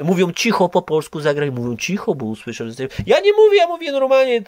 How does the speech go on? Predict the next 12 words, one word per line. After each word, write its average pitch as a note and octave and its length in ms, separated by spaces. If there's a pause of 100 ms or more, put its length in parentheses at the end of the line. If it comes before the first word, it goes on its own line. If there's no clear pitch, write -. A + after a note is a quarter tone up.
(120)
Tak G#3 160
jak G3+ 140
mówię, G#3 280
do G3 200
was, F#3+ 200
ja F3 60
się E3+ 120
nie E3 140
wstydzę F#3 340
być E3+ 200
Polakiem, D#3 440 (200)
ja, C3 80